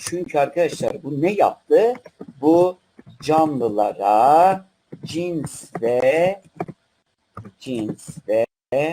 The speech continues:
arkadaşlarım tür adlarını vermiş. Bunu da bir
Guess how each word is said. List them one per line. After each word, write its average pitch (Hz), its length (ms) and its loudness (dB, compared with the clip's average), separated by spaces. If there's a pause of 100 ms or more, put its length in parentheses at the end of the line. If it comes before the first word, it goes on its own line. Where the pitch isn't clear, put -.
(140)
arkadaşlarım 131 840 -6
tür 170 340 -2 (140)
adlarını 123 840 -2 (960)
vermiş. - 400 -18 (1300)
Bunu 107 200 -6
da - 180 -6
bir 139 180 -6